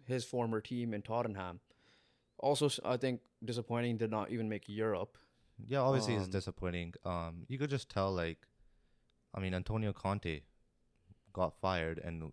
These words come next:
Speaker 2: you could st-, he said it himself. He's like, "This team's not built for winning. Like, their management or ownership, they're not built for winning. They don't, they don't put winning as their priority. They're not a winning club, and it's clearly shown because they have zero trophies in the cabinet."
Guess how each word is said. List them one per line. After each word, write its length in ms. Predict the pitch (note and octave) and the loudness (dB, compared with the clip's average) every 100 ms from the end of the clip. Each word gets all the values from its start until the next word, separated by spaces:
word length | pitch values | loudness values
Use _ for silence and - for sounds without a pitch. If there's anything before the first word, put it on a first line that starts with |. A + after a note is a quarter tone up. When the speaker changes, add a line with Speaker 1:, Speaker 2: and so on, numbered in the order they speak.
| - | -10
Speaker 2:
you 120 | F2 | -8
could 140 | - F2 | -6 -8
st-, 300 | - - F2 | -8 -12 -8
he 100 | G#2 | -6
said 300 | - A#2 A2+ | -2 -2 -2
it 40 | |
himself. 380 | G2+ - B2+ E2 | -2 -2 -2 -2
He's 120 | E2+ | -2
like, 200 | E2 D#2+ _ _ - - | -4 -6 _ _ -20 -12
"This 120 | F#2+ | -10
team's 260 | - G#2 G2 | -4 -4 0
not 220 | G2+ F2 | 0 0
built 240 | F2+ F#2 - | 2 2 2
for 100 | F#2+ | 0
winning. 360 | A2+ F2 D#2 - - | 0 -2 -4 -10 -10
Like, 300 | D#2+ D2+ - - _ _ _ _ - | -6 -6 -6 -20 _ _ _ _ -6
their 540 | F2+ E2+ E2 D#2+ D2+ C2+ C#2+ | -2 0 2 0 -4 -8 -10
management 640 | E2 F2 F#2+ F#2 F#2 F2+ | -4 -2 -2 -2 -2 -2
or 80 | E2+ | -2
ownership, 460 | F2 F#2+ - F2+ - _ _ - | 0 0 0 -2 -4 _ _ -6
they're 100 | F2 | 0
not 200 | F#2 D#2+ | 0 2
built 200 | F#2 - | 0 0
for 120 | F#2+ | 0
winning. 280 | G#2 F#2 D#2 | 2 0 0
They 100 | E2+ | 0
don't, 200 | F2 - _ _ _ _ _ _ _ - - F2+ | 0 -2 _ _ _ _ _ _ _ -20 -20 -6
they 80 | F#2 | 0
don't 140 | G2+ G2+ | 2 4
put 160 | G#2 | 4
winning 260 | E2+ F#2+ F#2 | 4 0 2
as 100 | F2 | 0
their 100 | E2+ | 0
priority. 500 | - E2 G2 E2+ D#2 | 0 2 2 2 0
They're 120 | E2 | -2
not 140 | F2 | 0
a 60 | E2+ | -2
winning 280 | E2+ E2+ D#2+ _ | -2 -4 -6 _
club, 320 | - F2+ G2+ - _ _ _ _ | -2 0 0 -4 _ _ _ _
and 120 | E2+ F2 | -4 -4
it's 100 | - | 0
clearly 300 | G#2 G#2+ F#2+ | 2 4 4
shown 240 | C#3+ G#2+ | 2 2
because 220 | E2+ F2+ | 2 2
they 80 | E2+ | 2
have 100 | E2+ | 2
zero 260 | E2+ F2+ F2+ | 2 2 2
trophies 480 | G#2 G2 D#2+ D2 - - | 0 -2 -4 -8 -10 -10
in 60 | |
the 80 | D#2 | -4
cabinet." 360 | F2 F2 D2 | -2 -2 -2